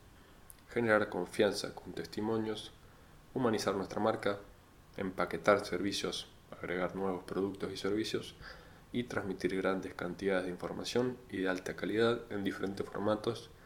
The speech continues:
aprovechando sobre todo las posibilidades que nos brinda el Internet. Y antes de despedirnos, quería recordarles que esta semana lanzamos el curso gratuito de marketing digital en redes sociales, el desafío Super Hostels, y si quieres ser parte de esto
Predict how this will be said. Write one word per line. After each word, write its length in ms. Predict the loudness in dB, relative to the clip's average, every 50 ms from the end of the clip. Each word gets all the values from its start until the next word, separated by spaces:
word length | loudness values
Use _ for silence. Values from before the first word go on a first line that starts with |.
| -20 -20 -20 -20 -20 -20 -20 -14 -6 -2
aprovechando 580 | 0 0 2 4 2 2 4 2 2 2 0 -2
sobre 360 | 0 2 2 4 4 4 2
todo 280 | 2 2 0 2 2 0
las 140 | -2 -4
posibilidades 1000 | -4 -2 0 0 0 2 0 -2 -2 0 0 2 2 2 2 0 -2 -4 -8 -10 -12 -18 -18 -10 -4
que 100 | -2 -2
nos 160 | -2 -2 -2
brinda 440 | -4 -4 -4 -2 0 0 -2 -2 -4 -12 -18 -20 -20 -14 -4 0
el 180 | 0 2 2
Internet. 460 | 0 -4 -4 -6 -6 -4 -6 -6 -8 -10 -14 -18 -18 -18 -10 -2
Y 100 | 0 0
antes 240 | 2 2 2 2 2
de 100 | 0 0
despedirnos, 560 | -2 -2 2 4 4 4 4 2 0 -2 -2
quería 220 | 2 2 4 4
recordarles 600 | 4 2 0 0 0 0 2 2 2 2 2 2 0
que 100 | -2 -2
esta 180 | 0 0 0
semana 360 | 0 0 0 2 2 2 2
lanzamos 400 | 2 2 0 0 0 0 2 2
el 120 | 0 0 0
curso 300 | -2 -2 -2 0 0 0
gratuito 400 | 0 0 0 0 0 2 4 4
de 60 | 2
marketing 440 | 4 4 2 2 0 -4 -6 -4 -4
digital 460 | -2 -2 -2 -2 -2 0 0 0 0
en 120 | 0 0 0
redes 220 | 0 0 0 -2
sociales, 540 | -4 -4 0 2 2 4 4 2 0 -4 -12 -16 -20 -20 -20 -20 -20 -20 -20 -20 -20 -20 -18 -8 -4
el 160 | 0 0 2
desafío 440 | 2 0 0 0 -2 -2 -2 -4 -4
Super 380 | -2 0 0 2 2 2 0 0 0
Hostels, 560 | -2 -2 0 0 0 0 0 0 -4 -8 -10 -14 -20 -20 -20 -20 -12 -4 -2
y 100 | 0 0
si 120 | 0 2
quieres 220 | 2 2 2 4
ser 160 | 4 2 4 8
parte 280 | 8 6 8 8 8
de 100 | 8 8
esto 340 | 8 6 4 0 0 0